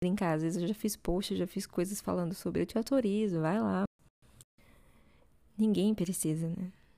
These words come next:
O trabalho é todo nosso. <laughs> Como uma bro-, uma boa capricorniana que adora pegar a responsabilidade e o trabalho e colocar na mochilinha das costas pra subir sozinha a montanha. Sim, essa,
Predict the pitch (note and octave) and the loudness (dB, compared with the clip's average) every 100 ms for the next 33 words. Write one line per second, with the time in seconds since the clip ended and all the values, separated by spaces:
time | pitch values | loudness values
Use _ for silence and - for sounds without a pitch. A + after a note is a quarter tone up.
0 | - - - F#3+ F3+ F3 F3+ F3+ - _ | -20 -20 -10 -2 0 2 0 0 -6 _
1 | - G#3 A3 G#3 - G3 - - - - | -4 0 0 2 0 -2 -6 -10 -12 -18
2 | - - - - F3 E3+ F3+ E3+ - - | -10 -4 -4 -2 0 2 2 2 0 0
3 | F#3+ F3+ E3+ G3+ G3+ G3 G3 - G3 F3 | 2 2 4 2 2 -2 -2 0 0 0
4 | D#3+ D#3 - F3 D#3+ E3 F#3 G3+ E3+ D3+ | 0 -2 -2 -2 0 0 0 -2 0 -2
5 | G#3+ - - - - F3 F#3 - F#3 - | -4 -12 -20 -20 -8 0 0 0 -2 0
6 | F#3 F#3 E3 D#3+ D#3+ F3 F#3 - G#3 F3 | 0 0 0 2 0 0 -4 -2 -2 0
7 | D#3+ E3 - D#3 - F3+ E3 D#3+ - D#3+ | 0 -2 -2 -2 -2 -2 -2 -2 -2 -2
8 | E3 D#3 - - G3 G3 - - - - | -2 -4 -6 -2 -2 -2 -6 -10 -4 -4
9 | - E3+ D#3+ - - D3+ F3 F3 D3+ D3 | -2 -4 -2 -2 0 -2 -2 -2 -2 -4
10 | F3+ G#3 G#3 E3+ F3 - - - - - | -4 0 0 0 -4 -8 -18 -14 -14 -16
11 | - - - - F3+ D#3+ F3 - _ _ | -20 -20 -12 -2 0 0 -2 -12 _ _
12 | _ _ F#3 F#3 G3 | _ _ -4 -2 -2